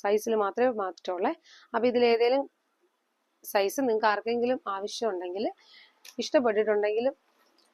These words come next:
സ്ക്രീൻഷോട്ട് ഇടുക, ഓർഡർ പ്ലേസ് ചെയ്യുക കേട്ടോ.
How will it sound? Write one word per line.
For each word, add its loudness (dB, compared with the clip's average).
സ്ക്രീൻഷോട്ട് 4
ഇടുക, 8
ഓർഡർ 4
പ്ലേസ് 2
ചെയ്യുക 4
കേട്ടോ. 2